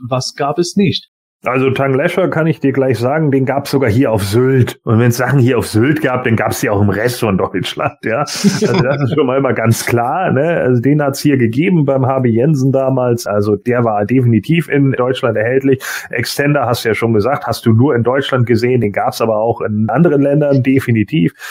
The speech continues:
Speaker 2: Ja, äh, in Dänemark, meine ich, hat ein Kumpel von mir den mal erworben. Also von daher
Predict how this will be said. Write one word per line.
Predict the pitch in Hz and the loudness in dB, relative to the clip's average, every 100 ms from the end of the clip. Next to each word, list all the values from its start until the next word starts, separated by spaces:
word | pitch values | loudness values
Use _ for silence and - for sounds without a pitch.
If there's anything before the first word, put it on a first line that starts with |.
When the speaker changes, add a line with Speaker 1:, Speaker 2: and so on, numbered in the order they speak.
| - - | -14 -4
Speaker 2:
Ja, | 113 143 127 | -2 -2 -2
äh, | 117 113 | 0 0
in | 110 | 0
Dänemark, | 113 135 131 127 120 - | 0 0 0 -2 -4 -4
meine | 123 123 | -2 -2
ich, | 120 117 | -2 -4
hat | - 123 | -6 -6
ein | 120 | -4
Kumpel | - 131 120 | -2 0 0
von | 117 120 | 0 2
mir | 120 | 2
den | 120 120 | 2 0
mal | 113 110 110 87 | 0 -2 -2 -2
erworben. | 107 110 120 113 113 | 0 0 -2 -2 -2
Also | 104 101 | -2 -4
von | 104 | -4
daher | 101 107 104 | -2 -2 -2